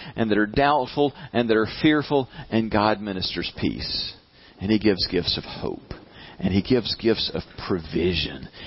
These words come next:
He gives gifts of healing. He gives gifts of deliverance. In the middle of us coming in, sometimes not even recognizing the opportunity that we have to, to ask and to receive when we just begin to engage in worship. Jesus says, "Oh yeah,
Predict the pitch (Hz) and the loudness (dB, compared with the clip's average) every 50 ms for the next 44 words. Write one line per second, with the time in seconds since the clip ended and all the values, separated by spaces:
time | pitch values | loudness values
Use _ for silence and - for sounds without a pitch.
0 | - - 107 107 98 123 127 107 101 - - 113 110 92 - - - - 90 85 | -4 0 0 2 4 4 2 2 2 0 2 2 2 2 0 -4 -4 -4 -4 -4
1 | - - - - - 127 117 110 101 98 90 80 76 78 - - - - - - | -6 -8 -4 0 4 4 4 4 4 2 0 -2 -4 -10 -12 -16 -18 -8 -2 0
2 | 143 123 - 127 135 110 - - - - 131 123 - - - - - 95 98 107 | 0 2 2 2 0 2 0 -6 -2 0 0 0 0 0 -4 -6 -8 -4 -2 0
3 | 101 107 113 123 131 139 131 120 120 104 90 76 - - - - - - 139 143 | 0 2 4 4 4 4 4 2 -2 -4 -4 -4 -6 -8 -10 -12 -14 -6 -2 0
4 | 151 156 156 156 156 180 180 175 160 139 127 165 202 - - - 165 151 147 147 | 0 0 0 0 2 2 4 4 4 4 4 2 0 0 -2 -2 -2 0 0 0
5 | 156 160 151 147 - 202 214 202 - 170 147 151 135 - - - - - - 170 | 0 0 0 0 0 -2 0 2 2 2 2 2 0 -4 -8 -12 -8 -2 2 2
6 | 190 190 190 190 185 196 180 - - - - - 135 160 226 240 - - 190 160 | 4 4 4 2 2 0 -2 -4 -10 -16 -14 -2 2 2 2 4 2 2 0 0
7 | 151 135 127 120 113 110 110 104 113 110 107 92 - - - - 131 147 151 143 | 2 2 4 4 4 4 2 0 -2 -4 -4 -6 -10 -14 -2 2 4 4 6 6
8 | 160 - - 151 - 175 170 160 143 139 123 131 143 151 151 143 156 151 143 135 | 4 2 0 -2 -2 0 0 2 2 0 0 2 4 4 4 4 6 4 4 4
9 | - - - - 131 - - - - - _ - - 147 131 - - - 160 180 | 2 0 -4 -4 -4 -4 -8 -20 -20 -16 _ 0 2 2 2 2 0 0 2 2
10 | 170 147 131 120 - - - - - - - - - - 147 143 - 160 151 143 | 2 2 2 0 -2 -4 -6 -8 -12 -18 -14 -4 0 0 0 2 0 0 0 2
11 | 147 135 - - 185 175 165 151 135 127 123 - - - - - - 139 143 143 | 2 2 2 4 4 4 6 6 4 4 2 0 -4 -12 -18 -6 -2 0 2 2
12 | 143 147 143 156 156 - 147 135 139 127 139 151 156 151 139 143 139 135 127 123 | 2 2 2 2 0 0 0 0 0 2 2 2 0 0 0 2 2 2 2 0
13 | 123 113 123 135 139 143 135 - 135 127 117 113 120 123 120 117 - 120 104 - | 2 4 4 4 4 4 2 -2 -4 -4 -2 0 0 2 0 0 0 -2 -4 -2
14 | - 117 127 120 110 113 110 - 123 113 110 - 117 120 139 139 123 117 107 101 | 0 0 2 2 2 0 0 0 0 2 2 0 2 4 6 6 6 6 4 2
15 | - - - | -2 -8 -6